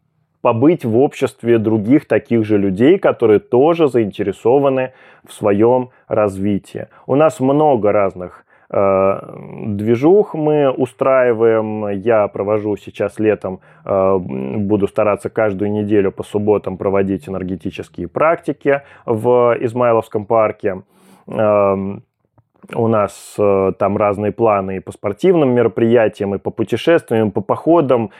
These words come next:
и в баню периодически ходим. В общем, у нас миллион разных планов. Самое главное, что у нас уже очень классная,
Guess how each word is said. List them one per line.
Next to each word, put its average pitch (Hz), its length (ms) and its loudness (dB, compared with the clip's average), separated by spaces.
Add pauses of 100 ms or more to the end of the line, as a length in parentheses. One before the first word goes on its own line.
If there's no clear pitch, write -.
и 117 120 -2
в 95 100 -4
баню 151 380 0
периодически 123 760 0
ходим. 113 420 0
В 127 40 0
общем, 135 220 -4
у 135 40 -2
нас 135 220 -2
миллион 127 500 2
разных 95 400 -4
планов. 165 420 2
Самое 113 320 -2
главное, 120 340 2
что 107 180 -6
у 110 40 -2
нас 113 240 -4
уже 104 180 -2
очень 104 280 -2
классная, 92 580 -4